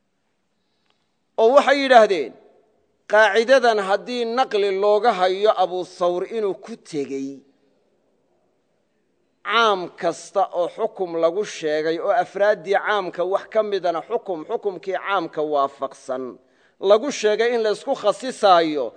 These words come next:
haddii naqli laga hayo, waa sax. Laakiin mas'aladan inuu ku gaar yeelay ayyumaa ihaabin dubiqa,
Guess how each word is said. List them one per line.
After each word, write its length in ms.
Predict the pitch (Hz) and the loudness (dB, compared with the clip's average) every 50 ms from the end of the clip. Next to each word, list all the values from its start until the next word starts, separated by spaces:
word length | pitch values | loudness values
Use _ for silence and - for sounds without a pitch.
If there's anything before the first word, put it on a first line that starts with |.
| - _ _ | -16 _ _
haddii 340 | - 196 214 175 254 247 240 | 0 0 0 0 0 -2 -2
naqli 380 | 240 254 269 226 233 233 226 214 | 0 0 -2 0 0 0 2 4
laga 240 | 202 208 214 - - | 4 4 4 4 4
hayo, 380 | 185 180 175 165 160 151 135 117 - - _ - - | 4 2 0 2 0 -2 -2 -2 -4 -10 _ -6 0
waa 160 | 226 190 156 | 0 0 0
sax. 180 | - 165 151 - - - _ _ _ _ _ _ _ _ _ _ _ _ _ _ _ _ _ _ _ _ _ _ _ _ _ _ _ _ _ _ _ _ _ _ _ _ _ _ _ _ _ _ _ _ _ _ _ _ _ _ _ _ _ _ _ _ _ _ _ _ _ _ _ _ - | 0 -4 -10 -10 -12 -20 _ _ _ _ _ _ _ _ _ _ _ _ _ _ _ _ _ _ _ _ _ _ _ _ _ _ _ _ _ _ _ _ _ _ _ _ _ _ _ _ _ _ _ _ _ _ _ _ _ _ _ _ _ _ _ _ _ _ _ _ _ _ _ _ 6
Laakiin 400 | 233 254 247 - - 277 277 277 | 6 6 6 6 4 0 2 2
mas'aladan 600 | 269 247 - - - 285 294 311 285 294 285 285 | 2 0 0 2 4 6 8 8 8 8 6 4
inuu 200 | 302 285 269 - | 2 0 0 0
ku 140 | - 311 277 | 0 -4 -2
gaar 280 | 233 247 285 262 254 | 4 6 6 6 6
yeelay 420 | 254 247 240 240 240 240 254 254 254 214 | 4 4 4 6 6 6 6 4 4 4
ayyumaa 440 | 269 269 262 262 254 247 247 247 | 4 2 2 0 0 2 2 2
ihaabin 500 | 240 240 233 233 254 254 247 247 233 226 226 190 | 4 4 6 6 6 6 4 2 -4 -6 -6 -6
dubiqa, 420 | 247 240 262 262 233 202 190 | -6 -4 -4 -4 0 2 2